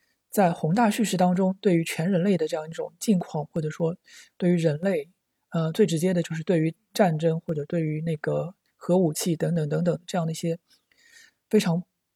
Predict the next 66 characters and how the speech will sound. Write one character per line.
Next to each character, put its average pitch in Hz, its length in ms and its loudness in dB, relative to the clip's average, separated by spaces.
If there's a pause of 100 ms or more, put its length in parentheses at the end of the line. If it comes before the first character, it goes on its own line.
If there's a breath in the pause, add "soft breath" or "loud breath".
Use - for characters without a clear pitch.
(160)
不 226 160 8
好 - 280 -4
的 151 120 -2
事 190 180 2
情 165 160 -2
的 156 100 -4
反 - 300 -6
思。 - 320 -6 (220)
那 240 100 6
么 208 300 6 (260)
和 180 140 4
二 262 220 2
十 233 100 2
世 220 180 0
纪， 180 400 0 (220)
比 175 100 -4
如 160 60 0 (100)
欧 285 180 4
美 170 200 2
这 - 120 -4
样 156 140 2
一 156 60 -4
些 165 280 -4 (360)
文 170 200 0
艺 190 60 2
作 180 160 2
品 147 180 -6
相 196 260 0
比， 165 200 -8 (360 soft breath)
我 156 140 0
个 269 120 4
人 220 140 6
认 208 140 6
为 156 260 2
肖 214 180 -2
斯 214 120 -4
塔 165 100 -4
科 208 140 0
维 180 120 2
奇 165 280 -4
作 170 180 -2
为 156 140 2
一 165 80 -4
个 170 100 -4
苏 247 240 0
联 160 160 0
作 156 160 -2
曲 160 100 -4
家， 151 300 -4 (400)
他 269 180 -4
的 214 140 2
这 175 140 -2
样 156 100 2
的 151 60 -2
一 151 40 -4
些 175 160 -4
反 160 280 -6
思 - 180 -2
里 160 140 0
面 151 160 -6
还 165 160 -8
是 214 160 0
有 151 180 2
这 180 140 -2
种 175 200 -8 (680)
很 151 440 -4